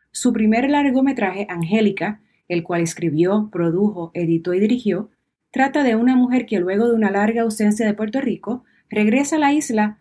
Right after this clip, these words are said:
al enterarse de que su padre está muy enfermo. De repente se encuentra de frente con el racismo, pero en su propia familia. Como artista visual, ella ha tenido exhibiciones en Nueva York, Boston y Puerto Rico. Ella es Marisol Gómez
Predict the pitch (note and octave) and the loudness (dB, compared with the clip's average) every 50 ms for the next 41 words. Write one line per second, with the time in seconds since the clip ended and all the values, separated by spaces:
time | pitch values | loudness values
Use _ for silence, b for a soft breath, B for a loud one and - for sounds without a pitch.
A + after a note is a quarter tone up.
0 | _ - G3+ F#3+ F#3+ F#3+ F#3+ F#3+ F#3+ G3+ A3 C4 B3+ - - G#3 F#3 F3 - E3+ | _ -4 -2 0 0 -2 -2 -2 0 2 2 2 0 0 -2 -2 -2 -2 -4 -6
1 | E3 - E3+ - G3+ A3 A3+ A3 G#3+ G#3 - - F3+ E3+ F3+ F3 F3 F3+ F3 - | -6 -6 -2 0 0 2 2 2 0 0 -2 -4 -6 -4 -4 -4 -4 -4 -6 -6
2 | - E3 - D#3 D#3 D3+ C#3+ - _ _ _ _ _ - F3 G3 G3+ G#3 G3 G3+ | -6 -6 -6 -6 -8 -10 -12 -16 _ _ _ _ _ -2 0 2 2 2 2 2
3 | G#3 A3+ B3 B3+ C#4+ C#4 C4+ - A#3+ A3 G#3 A3+ A3+ A#3+ B3 B3+ A#3 A#3 A3+ A3+ | 2 2 2 2 2 0 0 0 0 0 0 0 -2 0 0 0 0 0 0 0
4 | - B3+ C4 B3+ B3+ A3+ G#3+ G#3 F#3+ F3+ F3 F3 F3 E3 E3 - G3 F3+ E3+ - | 0 2 2 2 2 0 -2 -4 -6 -8 -6 -6 -6 -6 -4 -4 -4 -6 -6 -8
5 | - E3+ D3+ - _ _ _ _ - G#3+ G3+ F#3+ F3+ F3+ G3+ D#3+ - E3 D#3 - | -8 -10 -10 -10 _ _ _ _ 0 0 2 0 0 -2 -4 -4 -2 -2 -2 -2
6 | E3+ E3+ E3+ F#3 E3+ E3+ D#3 D3 D3+ D3 D3 D3 - _ _ _ _ _ - B3 | -4 -4 -4 -4 -4 -4 -4 -4 -6 -8 -12 -16 -20 _ _ _ _ _ 0 2
7 | C4 C4+ D#4 E4 D#4+ - C#4 B3+ - C4+ C4 C4+ B3+ - - F#3+ F3 E3+ F#3 G#3 | 4 4 4 2 2 0 0 0 0 0 0 0 0 -2 -2 -4 -2 -2 -2 -4
8 | b b b b b b F#3 G3 F#3+ A3+ A3 A3 G#3+ G#3+ G#3+ G#3 G3+ G3+ G3+ G3+ | b b b b b b 0 2 2 4 2 2 2 4 4 4 4 2 0 -2
9 | - A#3+ G#3+ A3 G#3+ - G#3+ F#3 F#3 F3+ F3+ - F3+ F#3+ G3 G#3+ B3+ C#4 C4+ G#3+ | -2 -2 0 0 0 -2 -2 -2 -2 -4 -4 -6 -4 -2 0 2 2 2 2 2
10 | F3+ E3+ F3+ F3+ - - _ _ _ _ - F#3+ F#3+ F3+ F3 F3 - B3 B3 C4 | 2 0 -2 -4 -8 -10 _ _ _ _ -6 -4 -2 -2 -2 -2 -2 0 2 2
11 | B3+ - - F#3 D#3+ F3+ E3 D#3+ - F3 - E3+ D#3 C3 - D3 C#3+ - _ _ | 0 0 -2 -2 0 0 -2 -2 -2 -4 -2 -2 -4 -4 -6 -10 -10 -10 _ _
12 | _ _ _ - F3 E3+ F3 F#3 G3 A#3 D#4 F4 - - - _ _ _ _ F#3 | _ _ _ -4 -2 0 0 0 2 2 0 0 -2 -6 -12 _ _ _ _ -4
13 | F#3 F3 E3 E3 E3 E3 - G3 G3 G3+ G#3 G3 G#3+ A#3 B3 C4 C4+ C#4 C#4 - | -2 2 2 2 0 0 -4 -4 -2 -2 -2 0 0 2 2 2 2 0 -4 -8
14 | - | -14